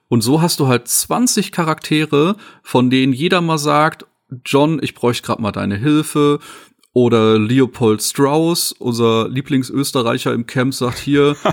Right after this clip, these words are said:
<laughs> „Ich hab sieben Familien Geld geliehen,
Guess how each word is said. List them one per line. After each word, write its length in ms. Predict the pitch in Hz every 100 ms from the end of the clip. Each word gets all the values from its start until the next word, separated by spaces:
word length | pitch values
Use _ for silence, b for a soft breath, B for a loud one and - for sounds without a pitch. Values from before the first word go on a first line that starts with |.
| -
<laughs> 280 | - - -
„Ich 180 | 123 143
hab 120 | 120
sieben 340 | 107 139 151
Familien 680 | 143 147 139 151 139 123 117
Geld 320 | 131 147 185
geliehen, 640 | 185 165 170 175 175 175